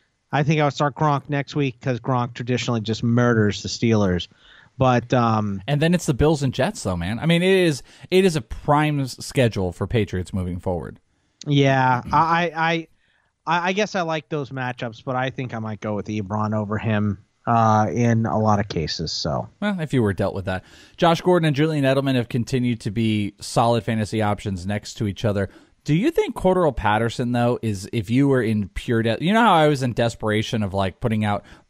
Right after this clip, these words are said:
Speaker 2: I mean, I guess, well, Cordero Patterson
Speaker 1: You
Speaker 2: might
Speaker 1: started
Speaker 2: even have running
Speaker 1: Burkhead.
Speaker 2: back.
Speaker 1: I think I would have rather gone with, uh, Patterson, yeah.
Speaker 2: Doesn't Patterson have R B eligibility some places?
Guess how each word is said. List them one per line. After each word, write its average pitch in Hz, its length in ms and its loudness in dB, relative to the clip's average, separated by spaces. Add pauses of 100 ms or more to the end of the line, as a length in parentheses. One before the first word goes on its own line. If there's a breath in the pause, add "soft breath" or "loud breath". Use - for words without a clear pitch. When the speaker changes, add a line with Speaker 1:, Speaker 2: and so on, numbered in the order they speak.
(260)
Speaker 2:
I 113 80 0
mean, 110 140 2
I 104 80 0
guess, 101 240 -2
well, 277 360 0
Cordero 302 240 0
Patterson 285 320 -2
Speaker 1:
You 156 60 2
Speaker 2:
might 175 60 0
Speaker 1:
started 190 240 4
Speaker 2:
even 143 60 0
have 131 120 2
running 170 220 2
Speaker 1:
Burkhead. 123 220 2
Speaker 2:
back. - 20 -6
Speaker 1:
I 135 180 2
think 151 240 -4
I 147 40 4
would 143 180 4
have 131 80 2
rather 131 260 2
gone 123 260 -2
with, 110 140 -4 (100)
uh, 107 280 0
Patterson, 120 600 0
yeah. 117 280 0
Speaker 2:
Doesn't 240 240 0
Patterson 208 380 0
have 190 280 2
R 156 180 4
B 160 240 -2
eligibility 143 540 0
some 175 180 -2
places? 202 480 -4